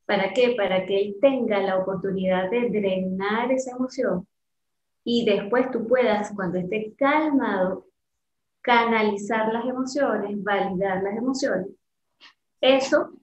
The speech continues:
si tú cumples ese criterio, lo estás haciendo bien. Pero ¿qué pasa?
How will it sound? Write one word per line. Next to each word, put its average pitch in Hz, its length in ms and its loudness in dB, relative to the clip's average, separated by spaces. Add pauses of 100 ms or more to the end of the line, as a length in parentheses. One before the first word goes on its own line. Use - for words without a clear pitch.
(100)
si - 120 -6
tú 254 160 -2
cumples 320 460 6
ese 285 160 2
criterio, 277 600 0 (240)
lo 226 100 0
estás 254 220 -2
haciendo 277 540 -2 (400)
bien. 185 480 -2 (520)
Pero 214 240 4
¿qué 233 100 0
pasa? 196 440 -2